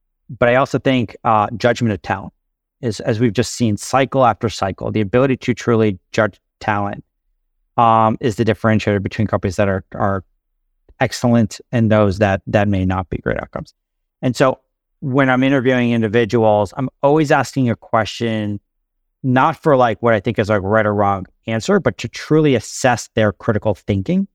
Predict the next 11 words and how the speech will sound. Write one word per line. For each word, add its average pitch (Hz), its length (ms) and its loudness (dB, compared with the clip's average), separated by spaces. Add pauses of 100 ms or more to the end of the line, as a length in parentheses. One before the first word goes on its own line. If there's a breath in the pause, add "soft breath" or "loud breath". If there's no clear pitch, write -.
(920)
and, 131 320 0
of 135 140 2
the 127 80 -2
situation 139 600 0
and, 123 300 -2
and 127 180 -2
providing 117 720 0
his 117 220 -2
or 107 80 2
her 113 200 2
analysis 101 760 -2